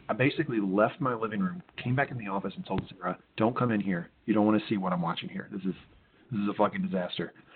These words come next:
But I'm on the fifth episode now, and I'm absolutely loving it. I, I'm, from Spencer's face and B J's face, I'm guessing you guys have not watched the show. Levi, have you checked out Euphoria on H B O?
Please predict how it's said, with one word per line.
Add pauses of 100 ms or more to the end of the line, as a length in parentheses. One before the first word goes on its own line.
(100)
But
I'm (160)
on
the (140)
fifth
episode
now,
and
I'm (260)
absolutely
loving
it. (120)
I, (180)
I'm, (640)
from (280)
Spencer's
face
and
B
J's
face,
I'm
guessing
you
guys
have
not (680)
watched
the
show.
Levi,
have
you
checked
out (100)
Euphoria
on
H (100)
B
O?